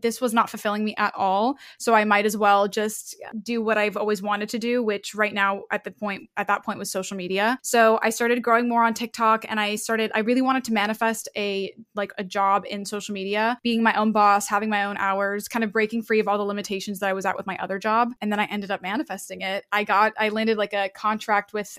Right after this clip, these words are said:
a company called Fishbowl, where I was managing their TikTok account. And so that was really, really cool for me, 'cause I basically went from being broke, like, I was flat broke. I was in a lot of debt because I was paying for a master's degree,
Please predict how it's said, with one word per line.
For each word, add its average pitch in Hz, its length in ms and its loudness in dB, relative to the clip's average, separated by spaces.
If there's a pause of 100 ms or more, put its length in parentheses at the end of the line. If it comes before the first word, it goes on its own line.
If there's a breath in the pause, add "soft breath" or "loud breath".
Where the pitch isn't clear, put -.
(140)
a 220 80 -2
company 233 300 -2
called 220 200 -2
Fishbowl, 202 540 0
where 196 120 -2
I 202 100 2
was 202 120 -4
managing 202 360 -4
their 190 100 -4
TikTok 208 400 -6
account. 262 420 0 (100)
And 214 200 -2
so 208 580 0
that 247 220 10
was 285 160 2
really, 240 300 2
really 226 220 2
cool 226 180 2
for 220 120 -4
me, 208 200 -4
'cause 220 180 -6 (100)
I 233 100 2
basically 262 340 2
went 254 240 2
from 226 220 0
being 214 400 -2 (180)
broke, 202 720 2
like, 220 160 -2
I 208 80 4
was 208 120 0
flat 202 220 4
broke. 208 160 0
I 220 60 6
was 240 100 6
in 240 60 2
a 220 60 2
lot 202 200 4
of 196 100 -4
debt 196 300 0
because 220 160 -2
I 208 80 0
was 196 160 -4 (140)
paying 202 240 -6
for 214 100 -4
a - 20 -2
master's 190 440 -2
degree, 202 400 -2